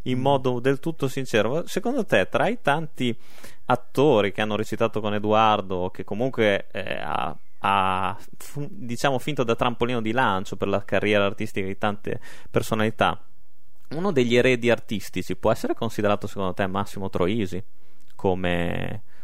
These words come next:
Speaker 1: oppure,
Speaker 2: Beh,
Speaker 1: oppure è una cosa un po' diversa?
Speaker 2: no, c'entrano mica, cioè, perché ti dici nel senso, ma non, non
Speaker 1: Come, come diciamo, ehm,
Speaker 2: No, direi
Speaker 1: tra
Speaker 2: che sono due cose diverse.
Speaker 1: Sì?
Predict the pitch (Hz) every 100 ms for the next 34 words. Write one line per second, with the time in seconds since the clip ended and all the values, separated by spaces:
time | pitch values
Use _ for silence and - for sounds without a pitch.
0 | - 113 104 117 117 113 123 104 143 143
1 | 123 117 113 110 110 117 104 101 95 85
2 | 95 - - 98 98 101 101 104 110 -
3 | 110 - - - 101 - - - - 107
4 | 110 120 107 - 113 110 131 127 127 120
5 | 117 131 117 110 110 107 107 101 101 101
6 | - 147 170 165 165 - 151 143 139 -
7 | 160 160 156 156 151 117 127 131 127 123
8 | 123 123 127 - - 110 107 101 98 104
9 | 107 107 151 160 113 104 110 104 110 107
10 | 107 104 101 98 147 - - 170